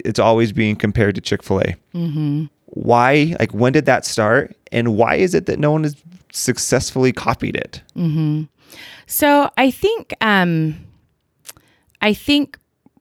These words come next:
Speaker 2: one of our, you know, not so secret secrets is how much we care about human beings and about each other. Um, and that really stems from Truett Cathy, our founder.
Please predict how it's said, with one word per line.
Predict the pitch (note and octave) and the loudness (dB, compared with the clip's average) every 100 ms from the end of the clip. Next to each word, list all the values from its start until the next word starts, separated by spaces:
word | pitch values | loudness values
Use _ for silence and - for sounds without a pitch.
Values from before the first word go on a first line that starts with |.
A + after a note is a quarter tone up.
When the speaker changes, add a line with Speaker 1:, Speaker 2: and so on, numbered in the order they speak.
| _ | _
Speaker 2:
one | F#3+ F#3 G#3 | -6 0 2
of | A#3 G3 | 2 4
our, | E3 E3 D#3+ E3 - _ _ _ _ _ | 4 6 4 2 -4 _ _ _ _ _
you | - D#3+ | -2 2
know, | C#3+ | 2
not | D3 E3+ F3+ | 4 2 0
so | - F3 | 2 0
secret | - E3 - - | 2 0 -2 -4
secrets | - C#3+ - A3 A3 - - | -4 -4 0 0 -2 -6 2
is | D#3+ E3+ E3+ - | 4 4 0 -4
how | D#3 E3 | -2 0
much | D#3+ D3+ - | 0 0 -2
we | D#3 | -4
care | C#3 D#3+ B2 C#3 A3+ - _ - - _ - | -4 -4 -2 0 -2 -6 _ -20 -20 _ -4
about | E3 D#3 D3 - | 0 4 4 0
human | - D#3+ D3 | -2 2 2
beings | C#3+ C#3 C#3 D#3+ | 2 2 2 2
and | E3 | 0
about | D3 C#3+ - | 0 0 -2
each | D#3 - | -4 -2
other. | C#3 D3+ F#3 G#3+ - | 0 2 2 0 0
Um, | D#3+ C#3+ C#3+ C#3+ C#3+ - - - - | 2 4 4 0 -2 -10 -20 -16 0
and | E3 F3 | 2 4
that | G3+ | 4
really | G3+ F3+ F3 | 4 4 2
stems | D#3 - D#3+ D#3+ - | 2 2 2 2 -2
from | - D#3 D3 D3+ | 0 2 2 2
Truett | - D#3+ - | 0 -2 -2
Cathy, | D3 C#3+ F#3 G3+ | -8 -4 0 2
our | F3+ D3+ | 2 0
founder. | - D3+ C#3+ E3 G3+ A3+ | 0 0 2 2 2 0